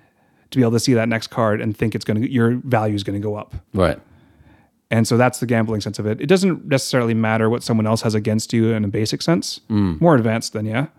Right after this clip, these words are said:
Speaker 1: But the idea is how much are you willing to pay and someone else is willing to make you have to pay to see that flop, to see that river turn, whichever part of it.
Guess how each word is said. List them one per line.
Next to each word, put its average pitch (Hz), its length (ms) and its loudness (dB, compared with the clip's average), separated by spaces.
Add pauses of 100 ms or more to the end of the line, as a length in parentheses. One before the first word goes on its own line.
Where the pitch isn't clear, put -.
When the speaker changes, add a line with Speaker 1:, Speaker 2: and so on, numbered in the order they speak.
(560)
Speaker 1:
But 120 220 2
the 127 140 4
idea 127 240 4
is 107 120 0
how - 220 0
much 131 180 2
are 120 80 2
you 120 140 2
willing 117 380 2
to 117 100 -8
pay 110 400 -6 (400)
and 113 140 -6
someone 123 180 4
else 120 120 0
is - 60 -4
willing 113 180 2
to 110 40 2
make 117 240 2
you 110 60 0
have 101 140 -4
to 101 80 -10
pay 107 340 -12 (340)
to 120 80 0
see 123 200 -2
that 113 160 -2
flop, 107 380 -4
to 113 100 -6
see 113 220 -4
that 107 260 -2
river 104 600 0 (120)
turn, 107 320 -4
whichever 104 300 -2
part 104 220 -4
of 107 80 -10
it. 107 120 -12